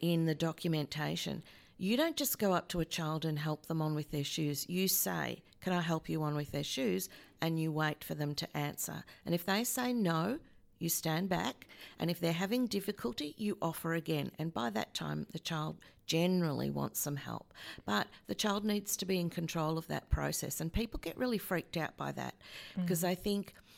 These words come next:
Speaker 1: it's going to bring sort of, uh, some kind of willfulness into the child.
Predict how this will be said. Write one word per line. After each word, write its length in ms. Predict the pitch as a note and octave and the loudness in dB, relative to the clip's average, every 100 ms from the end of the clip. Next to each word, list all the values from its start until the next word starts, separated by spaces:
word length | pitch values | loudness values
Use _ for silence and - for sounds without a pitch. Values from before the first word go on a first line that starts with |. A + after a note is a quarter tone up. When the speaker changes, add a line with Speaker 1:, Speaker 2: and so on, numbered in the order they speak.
| - - - | -20 -16 -4
Speaker 1:
it's 200 | E3 - | -2 -2
going 360 | - F3 E3+ F3 | 0 2 2 2
to 460 | E3+ E3+ E3+ E3 E3+ - - - - | 0 0 2 0 -4 -12 -20 -14 0
bring 560 | F3+ F#3 F3+ F3 E3+ | 4 4 4 4 2
sort 300 | - - F3 | 4 4 6
of, 240 | E3 D#3 D#3+ | 4 2 0
uh, 280 | E3+ D#3+ | 2 2
some 320 | D#3 - F3+ F3 | 2 2 2 0
kind 240 | - F3 | 0 -2
of 120 | D#3+ | 0
willfulness 760 | E3 F#3 G3 - E3+ D3+ D3 - | 4 6 6 2 0 0 -2 -4
into 240 | D3+ D#3+ E3+ | -2 -2 -2
the 140 | D3+ | -4
child. 600 | - D3 C#3+ D#3 - - | -4 -4 -2 -4 -6 -10